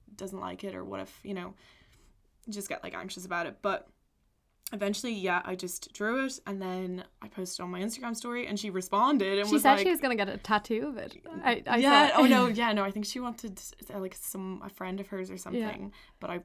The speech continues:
Speaker 1: I would do that. Like, I would tattoo. Anyone wants tattoos?
Speaker 2: I would love for you to do
Speaker 1: <laughs> I will
Speaker 2: a
Speaker 1: do
Speaker 2: tattoo.
Speaker 1: it. I
Speaker 2: Yeah.
Speaker 1: will do it.
Speaker 2: Oh my God, I'd love that.
Speaker 1: I would love to do tattoos. That would be so cool, seeing my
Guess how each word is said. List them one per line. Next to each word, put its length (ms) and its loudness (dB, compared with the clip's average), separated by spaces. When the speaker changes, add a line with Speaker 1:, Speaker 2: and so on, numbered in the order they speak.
Speaker 1:
I 100 -4
would 160 0
do 180 -8
that. 300 -10
Like, 380 -10
I 80 -4
would 180 -2
tattoo. 420 -4
Anyone 380 -2
wants 220 -4
tattoos? 480 -6
Speaker 2:
I 200 6
would 140 2
love 340 0
for 100 8
you 160 6
to 80 2
do 220 6
Speaker 1:
<laughs> 20 4
I 160 6
will 140 4
Speaker 2:
a 40 2
Speaker 1:
do 60 4
Speaker 2:
tattoo. 400 10
Speaker 1:
it. 80 2
I 80 6
Speaker 2:
Yeah. 160 10
Speaker 1:
will 80 4
do 200 -2
it. 120 -2
Speaker 2:
Oh 80 -2
my 180 2
God, 240 2
I'd 160 -6
love 180 -6
that. 80 -4
Speaker 1:
I 80 0
would 180 -2
love 420 -2
to 120 -12
do 180 -4
tattoos. 500 -10
That 140 -8
would 120 -8
be 100 -10
so 260 -8
cool, 260 -12
seeing 260 -10
my 220 -10